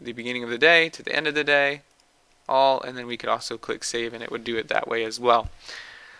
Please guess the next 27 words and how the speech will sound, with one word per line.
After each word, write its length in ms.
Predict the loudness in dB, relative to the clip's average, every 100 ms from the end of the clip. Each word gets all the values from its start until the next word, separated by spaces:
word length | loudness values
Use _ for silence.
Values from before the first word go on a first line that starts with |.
| _ _ _
Now 80 | 8
let's 220 | 10 10
say 240 | 10 10 10
we 160 | 6
wanted 400 | 2 4 4 0
to 480 | -2 -4 -4 -4 -6
have 480 | 4 6 6 2 -2
normal 400 | 0 2 2 0
recording 500 | -2 2 4 4 2
up 100 | -2
to 100 | -2
a 40 | -2
certain 300 | 2 2 2
point, 360 | 2 2 0 -6
then 220 | -8 -6
do 120 | -6
motion 360 | -2 -2 -2 -8
detection 480 | 0 0 0 -4
during 380 | -2 -2 -2 -10 -16 _ -2
a, 420 | 2 2 0 -4 -8 -12
the 220 | -12 -6 2
rest 280 | 2 2
of 60 | -2
the 80 | -2
time, 460 | 4 6 6 2 -12 _ _ _
or 400 | -6 0 2 2
have 420 | 4 4 4 0